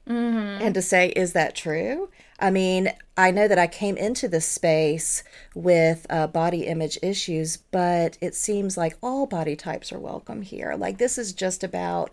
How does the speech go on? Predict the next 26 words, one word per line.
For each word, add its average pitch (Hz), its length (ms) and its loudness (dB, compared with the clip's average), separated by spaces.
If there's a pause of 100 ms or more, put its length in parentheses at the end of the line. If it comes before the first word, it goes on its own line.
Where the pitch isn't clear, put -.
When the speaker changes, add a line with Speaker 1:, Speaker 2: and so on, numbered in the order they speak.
(300)
Speaker 2:
me 214 280 4
and 202 80 2
how 185 120 2
I 180 60 0
feel 180 180 -4
about 180 240 -8
myself, 180 500 -4
not 175 240 -4
about 170 380 -2
the 170 160 -4
environment - 560 -8
itself. - 600 -4 (100)
So 214 120 -2
Speaker 1:
Right. 190 80 0
Speaker 2:
what 233 100 -2
a 226 60 2
great 156 520 0 (100)
opportunity - 880 -8 (140)
Speaker 1:
Yeah. 214 120 -20 (340)
Speaker 2:
to 185 120 -6
do 180 200 -2
that - 180 -2
practice. 143 460 -6
Okay, 214 280 0
great. 156 460 0 (300)
So 196 640 2